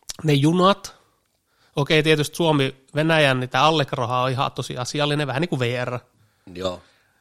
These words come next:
Speaker 1: Mut sit tää niinku, tää pisin matka, tää Moskova-Kazani, niin huh, huh.
Speaker 2: Mikäs juna siellä on?
Speaker 1: No <laughs> just nyt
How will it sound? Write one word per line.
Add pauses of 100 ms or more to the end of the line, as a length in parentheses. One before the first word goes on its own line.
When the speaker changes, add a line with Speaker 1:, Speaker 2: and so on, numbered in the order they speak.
Speaker 1:
Mut
sit
tää
niinku, (240)
tää (300)
pisin
matka,
tää
Moskova-Kazani,
niin
huh,
huh.
Speaker 2:
Mikäs
juna
siellä
on? (100)
Speaker 1:
No (100)
<laughs>
just
nyt